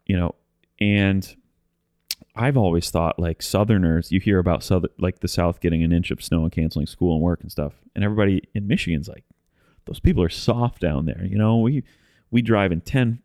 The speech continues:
inches of snow, blah, blah, blah." It's different here because there are no, virtually none,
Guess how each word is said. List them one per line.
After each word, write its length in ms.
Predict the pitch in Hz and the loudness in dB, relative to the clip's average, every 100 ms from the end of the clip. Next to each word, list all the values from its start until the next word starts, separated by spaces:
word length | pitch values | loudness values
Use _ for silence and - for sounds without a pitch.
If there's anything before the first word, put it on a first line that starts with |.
| - | -2
inches 300 | 123 120 101 | -2 0 -2
of 60 | 90 | -4
snow, 460 | - 110 95 85 - | 0 2 2 0 -4
blah, 160 | - 95 | -2 0
blah, 80 | 80 | 0
blah." 240 | 104 92 - _ _ _ _ _ | 0 -2 -4 _ _ _ _ _
It's 220 | - 98 - | -4 -4 -4
different 520 | - 151 - 143 - | 0 0 2 -6 -6
here 340 | - 156 160 | -2 0 0
because 420 | 104 98 - 90 - | 0 -2 -2 -2 0
there 160 | 92 - | -2 0
are 220 | 101 135 | 2 2
no, 580 | 135 127 139 120 117 120 - - | 4 2 2 2 0 -4 -12 -6
virtually 420 | 117 117 95 87 | 0 0 2 2
none, 300 | 92 87 92 | 2 2 0